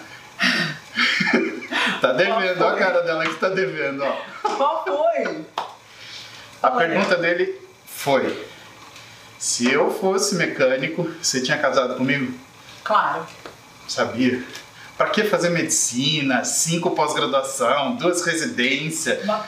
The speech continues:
Speaker 1: duas
Speaker 2: coisa,
Speaker 1: especialidades?
Speaker 2: uma coisa importante, muito importante
Speaker 1: Ah.
Speaker 2: dizer. Um dos meus melhores amigos da infância,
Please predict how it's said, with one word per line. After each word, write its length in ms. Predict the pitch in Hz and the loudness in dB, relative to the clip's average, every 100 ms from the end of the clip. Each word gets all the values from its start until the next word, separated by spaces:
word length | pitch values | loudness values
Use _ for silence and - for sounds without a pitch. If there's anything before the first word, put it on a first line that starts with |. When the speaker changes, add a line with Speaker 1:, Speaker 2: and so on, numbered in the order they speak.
| - 127 | -10 -2
Speaker 1:
duas 220 | 190 214 | 2 2
Speaker 2:
coisa, 140 | 190 | 2
Speaker 1:
especialidades? 960 | - 190 - 170 175 127 117 131 302 - | 2 2 2 0 0 2 2 2 0 0
Speaker 2:
uma 80 | 311 | -2
coisa 140 | 330 | -2
importante, 680 | 330 311 311 277 254 214 175 | -2 -2 0 0 0 -2 -4
muito 220 | 220 294 | -4 0
importante 460 | 311 269 247 247 - | 2 4 4 0 -2
Speaker 1:
Ah. 100 | 202 | -6
Speaker 2:
dizer. 400 | 175 175 - - - - | -4 -4 -4 -8 -16 -6
Um 80 | 226 | 0
dos 140 | 254 | 2
meus 240 | 240 247 233 | 2 0 2
melhores 580 | 226 208 208 269 285 | 2 4 2 2 0
amigos 360 | 240 214 214 208 | -2 -2 -4 -4
da 80 | 190 | -2
infância, 560 | 185 - 196 202 - | -2 -2 -4 -6 -6